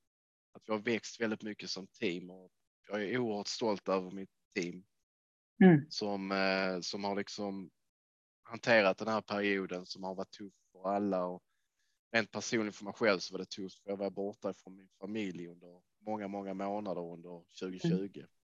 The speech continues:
Speaker 2: Mm. Mm.
Speaker 1: Men, men jag såg, liksom, hur det påverkar liv. Vi förlorade en kan-, en, eh, medlem i teamet i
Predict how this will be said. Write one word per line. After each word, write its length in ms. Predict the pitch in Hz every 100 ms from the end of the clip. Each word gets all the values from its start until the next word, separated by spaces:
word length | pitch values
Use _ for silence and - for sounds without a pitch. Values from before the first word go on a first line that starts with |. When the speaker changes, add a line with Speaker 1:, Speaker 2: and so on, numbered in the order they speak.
| _ _ _ -
Speaker 2:
Mm. 140 | 123
Mm. 160 | 123 107 -
Speaker 1:
Men, 240 | 107 104 101 -
men 100 | 110
jag 100 | 107
såg, 320 | 101 131 113 101
liksom, 220 | 98 104
hur 40 |
det 160 | 98 -
påverkar 560 | 107 104 101 98 98
liv. 240 | 95 101 98
Vi 100 | 101
förlorade 760 | - 117 117 117 98 98 95
en 120 | 98 95
kan-, 280 | 104 95 -
en, 280 | 113 104 101
eh, 240 | 98 98 95 92 _ _ _ _ - - -
medlem 460 | 110 113 110 98
i 40 | 98
teamet 520 | - 113 92 90
i 60 | -